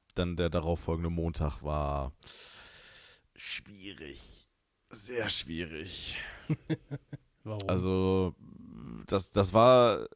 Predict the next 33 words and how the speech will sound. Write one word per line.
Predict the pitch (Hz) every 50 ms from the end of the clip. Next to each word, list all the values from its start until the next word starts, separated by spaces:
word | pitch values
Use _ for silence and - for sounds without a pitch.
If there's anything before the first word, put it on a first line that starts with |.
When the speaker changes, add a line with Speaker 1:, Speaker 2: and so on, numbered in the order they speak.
| -
Speaker 1:
irgendwie | - - 123 127 123 117
sehr | 104 110 113 113
strange. | 104 - - - 113 110 107 101 90 82 78 -
Das | - 87 -
hab | 113 107 113
ich | 107 95
so | 98 110 113 76
auch | 110 110
noch | 110 104 101
nie | 107 107 107
gehabt. | 98 98 95 98 101 95 - - - - - _ _ _ _ _ _ _ _ -
Ne, | - 85 85 87
dass, | 80 87 87 80 - - - - - - _ _ _ _ _ _ _ _ _ -
ja, | - 82 82 82 80 -
dass | - 87 82 78 - -
halt | 87 82 78 -
einfach | - 82 85 - - 85 80 82 85 - - -
der, | - 82 82 80 80
der | 78 - 78
Kater | 78 - 90 82 87 - - 92 87 87 87 76 - -
so | - 87 85 87 90 85 85 85 -
n-, | - 82 82 80 - - 62 62 - _ -
ja, | - 78 80 60
einen | 50 64 85 90
Tag | - 98 85
verzögert | - 92 - - - - - 76 -
kam. | - - 69 71
Das | 80 80 - -
war, | - 78 80 82 90 90 90 101 98 80
war | 104 110
schon | 117 - -
echt | 98 120 - -
komisch. | - 104 82 73 73 -